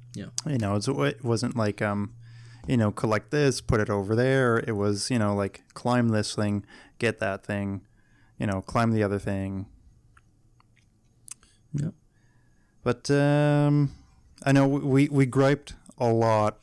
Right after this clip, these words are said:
Speaker 2: about the, um,
Speaker 1: <laughs>
Speaker 2: the action scenes, and I, I, I thought about it before we came on the air, and, um,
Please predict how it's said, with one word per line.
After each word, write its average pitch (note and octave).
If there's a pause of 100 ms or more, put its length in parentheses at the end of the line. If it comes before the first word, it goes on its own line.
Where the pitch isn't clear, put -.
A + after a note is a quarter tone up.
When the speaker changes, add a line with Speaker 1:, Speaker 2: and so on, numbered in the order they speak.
(120)
Speaker 2:
about A2
the, G#2+
um, G2 (200)
Speaker 1:
<laughs> -
Speaker 2:
the C3
action C3
scenes, E3+ (340)
and C#3
I, D#3 (100)
I, C#3+
I C#3
thought C#3+
about A2+
it G#2
before A#2+
we A2+
came A2
on G#2+
the G#2
air, G2+
and, G#2
um, G2+